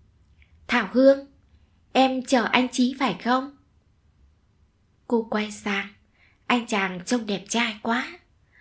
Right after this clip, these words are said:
Ở cái xứ rừng rú miền Đông mà trắng trẻo, thư sinh thế này thì có chết người không chứ? Cô không trả lời câu hỏi của anh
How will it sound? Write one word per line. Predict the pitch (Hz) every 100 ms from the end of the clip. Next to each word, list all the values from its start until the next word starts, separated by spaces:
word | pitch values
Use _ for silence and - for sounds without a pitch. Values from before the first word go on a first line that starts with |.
| - _
Ở | - 202
cái | 202 226
xứ | - 226
rừng | 269 233 190 170
rú | 208 247
miền | 247 220 170
Đông | 220 220 202
mà | 202 180 180
trắng | 208 -
trẻo, | - 208 156 - - - -
thư | 262 247
sinh | 247 254 226
thế | 262
này | 285 208 185 175 - - -
thì | - 226 190 185
có | 269 285
chết | 294 330
người | 233 214 180
không | - 262 254
chứ? | - 285 294 _ _ _ _ _ _ _ _ _ _ _ _ _
Cô | 254 247 233
không | 285 349 233
trả | 202
lời | 180 190 185 180
câu | 247
hỏi | 240 214 180
của | - 185 -
anh | 214 220